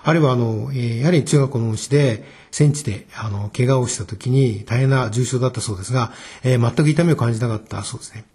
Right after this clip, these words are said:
えー、そういうようにですね、あの、重傷だと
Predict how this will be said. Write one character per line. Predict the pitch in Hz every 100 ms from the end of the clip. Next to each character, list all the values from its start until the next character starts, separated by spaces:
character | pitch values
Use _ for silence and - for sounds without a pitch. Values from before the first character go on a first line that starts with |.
| _ _ _ _ _ -
え |
ー、 | 135
そ | 147 170
う |
い | 165 165
う |
よ | 170 165
う |
に | 135
で | 98
す | -
ね、 | 110
あ |
の、 | 104 104 98 98 107 101
重 | 113 156
傷 | 160 170
だ | 156
と | 156 120 110 92